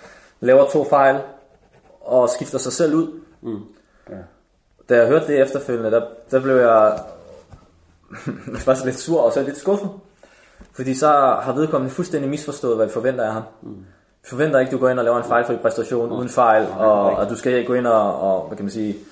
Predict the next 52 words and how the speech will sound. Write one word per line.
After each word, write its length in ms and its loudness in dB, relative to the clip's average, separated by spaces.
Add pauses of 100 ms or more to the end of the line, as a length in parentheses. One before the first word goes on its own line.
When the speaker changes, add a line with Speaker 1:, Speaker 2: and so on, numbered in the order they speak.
(480)
Speaker 1:
være 180 4
kongen 240 0
på 80 -2
en 80 0
hockeybane. 420 -2
Speaker 2:
Nej. 160 -8
Speaker 1:
Det, 60 2
jeg 80 6
forventer, 340 2
det 100 0
er, 40 6
at 60 4
du 60 -4
går 100 2
ind 120 2
og 60 0
laver 140 0
fejl. 360 -2
Speaker 2:
Mm. 60 -10 (720)
Speaker 1:
Men 340 0 (100)
når 160 2
du 60 2
har 100 2
lavet 220 4
fejlene, 240 0
så 100 -10
kæmper 220 -6
du 60 -10
videre. 200 -8 (300)
Speaker 2:
Mm. 220 -18 (680)
Speaker 1:
Så 100 2
er 40 4
det 80 4
bare 200 6
op 140 2
på 60 0
hesten 240 -4
igen, 180 -2
op 140 0
på 60 -4
hesten 220 -4
igen, 240 -6
op 120 -4
på 80 -6
hesten 220 -6
igen. 240 -2 (1080)
Det 60 6
er 40 6
det, 80 4
jeg 100 6
vil 80 0
se, 200 -6